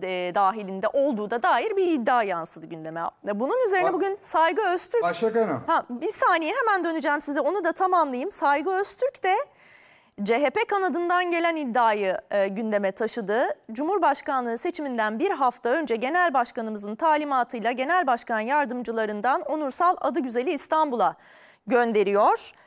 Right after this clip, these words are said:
Speaker 1: Ee, Onursal Adıgüzel seçim günü gerek veri akışının nasıl sağlanacağı, diğer siyasi partiler, haber ajansları ve gönüllüler arasında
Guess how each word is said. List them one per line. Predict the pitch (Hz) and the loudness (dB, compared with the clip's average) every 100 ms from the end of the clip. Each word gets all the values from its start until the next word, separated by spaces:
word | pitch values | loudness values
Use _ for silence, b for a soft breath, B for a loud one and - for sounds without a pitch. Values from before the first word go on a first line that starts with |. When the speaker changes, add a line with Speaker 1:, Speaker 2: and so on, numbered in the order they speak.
| b b b | b b b
Speaker 1:
Ee, | 247 247 247 247 - | 4 6 6 4 2
Onursal | 311 370 339 349 262 | 0 0 0 2 2
Adıgüzel | - 277 285 247 269 370 | 2 0 0 0 2 2
seçim | - 294 440 381 | 0 -4 -2 -2
günü | 285 285 415 | 0 0 0
gerek | 294 302 381 254 | 2 2 0 0
veri | 294 392 | 2 2
akışının | 277 302 294 269 | 0 -2 -2 -2
nasıl | 240 - 339 | -2 -4 -2
sağlanacağı, | 381 339 339 339 330 330 330 254 | 2 2 2 -2 0 2 2 2
diğer | 247 233 | 2 2
siyasi | 240 254 208 196 - 330 | 0 -2 0 0 -2 -2
partiler, | 370 311 320 320 311 | 0 0 0 0 2
haber | 254 240 269 | 0 0 0
ajansları | 240 254 233 - 240 | 0 0 -2 -2 -2
ve | 240 | -2
gönüllüler | 262 320 247 233 285 | -2 -2 -2 -2 0
arasında | 320 - 285 | 0 -2 0